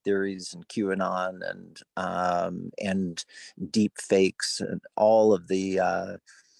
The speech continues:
all of the things that we see and we can kind of verify with our,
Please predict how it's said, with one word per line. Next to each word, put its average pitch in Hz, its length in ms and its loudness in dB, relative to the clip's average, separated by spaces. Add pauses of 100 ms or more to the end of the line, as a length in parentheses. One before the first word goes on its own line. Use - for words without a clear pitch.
(300)
all 131 220 6
of 101 180 0
the 104 200 -6
things 131 420 -2
that 104 200 -2
we 104 180 -8
see 127 640 -2
and 98 260 -4
we 107 160 -4
can 98 280 -4
kind 120 340 2
of 90 100 -2
verify 92 680 4
with 90 440 -8 (100)
our, 87 480 -6